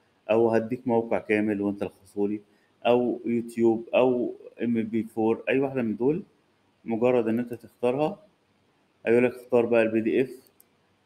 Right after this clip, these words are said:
أو اختار اليوتيوب"، تديله اللينك بتاعه، أو هرفع لك،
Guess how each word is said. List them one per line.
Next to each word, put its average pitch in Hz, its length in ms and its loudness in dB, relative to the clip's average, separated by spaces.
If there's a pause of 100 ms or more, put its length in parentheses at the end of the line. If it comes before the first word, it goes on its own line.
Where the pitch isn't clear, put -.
(220)
أو 113 340 0
اختار 107 640 -2
اليوتيوب"، 101 600 -4 (920)
تديله 110 500 2
اللينك 101 300 0
بتاعه، 113 460 0 (500)
أو 127 400 4 (140)
هرفع 104 580 0
لك، 101 220 0